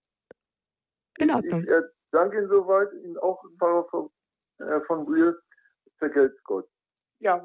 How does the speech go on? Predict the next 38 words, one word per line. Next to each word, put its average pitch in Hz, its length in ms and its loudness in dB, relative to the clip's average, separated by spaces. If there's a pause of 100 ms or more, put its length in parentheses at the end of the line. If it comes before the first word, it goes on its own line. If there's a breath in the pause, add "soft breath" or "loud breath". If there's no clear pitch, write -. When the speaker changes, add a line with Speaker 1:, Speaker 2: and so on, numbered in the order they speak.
(120)
Speaker 3:
bitte. 139 300 -2 (600 loud breath)
<clears throat> 156 240 -2
Also 160 220 0
Sie 160 60 -8
müssen 185 300 -10
Verständnis 196 500 -4
haben, 170 380 -2
wenn 151 140 2
ich - 100 -10
was 139 140 -2
nicht - 200 -10
weiß, 165 280 2
dann 175 180 -6
sage 208 240 -4
ich - 80 -12
das 90 180 -4
auch, - 460 0
ne? 131 200 -4
Auch 135 160 -4
an 123 120 -2
die 120 100 0
anderen 135 240 0
Hörer. 131 420 2 (280 loud breath)
Sie 123 60 -8
brauchen 120 360 0
keine, 135 440 0 (260)
äh, - 20 -2
Sorge 123 320 2
zu - 80 -10
haben, 117 240 2
dass 107 140 -2
ich 107 140 -8
dann 107 180 -4
irgendwelche 117 380 2
Antworten 104 420 -2
mehr 90 180 -6
finde. 160 380 0 (580 loud breath)
Ähm, 135 340 0